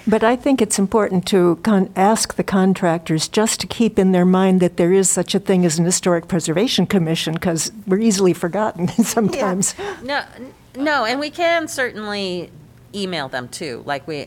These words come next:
Speaker 2: always
Speaker 1: Yeah.
Speaker 2: have. That's not a big
Speaker 1: Yeah.
Speaker 2: deal. I have also, you know, I've been here seven years now, and, and each year my ability to keep a list,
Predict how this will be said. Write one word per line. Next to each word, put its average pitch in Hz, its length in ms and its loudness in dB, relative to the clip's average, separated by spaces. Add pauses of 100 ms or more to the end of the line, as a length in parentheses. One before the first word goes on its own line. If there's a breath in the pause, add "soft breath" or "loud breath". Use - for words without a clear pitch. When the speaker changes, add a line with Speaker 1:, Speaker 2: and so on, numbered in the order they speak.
Speaker 2:
always 143 220 -4
Speaker 1:
Yeah. 311 140 0
Speaker 2:
have. 139 260 -6
That's 170 240 -8
not 156 240 -8
a 143 40 -12
big 233 100 -6
Speaker 1:
Yeah. 202 100 -4
Speaker 2:
deal. 131 240 -12 (320 loud breath)
I 254 140 -2
have 262 140 -2
also, 196 680 -4 (360 loud breath)
you 220 80 -10
know, 208 80 -4
I've 190 140 -6
been 202 180 -4
here 208 180 -8
seven 180 360 -6
years 170 340 -6
now, 151 300 -6
and, 139 240 -10 (120)
and 147 300 -8 (120)
each 226 360 -10
year 185 380 -6
my 170 220 -6
ability 165 580 -6 (180)
to 143 280 -10
keep 196 260 -12
a 214 40 -8
list, 233 600 -10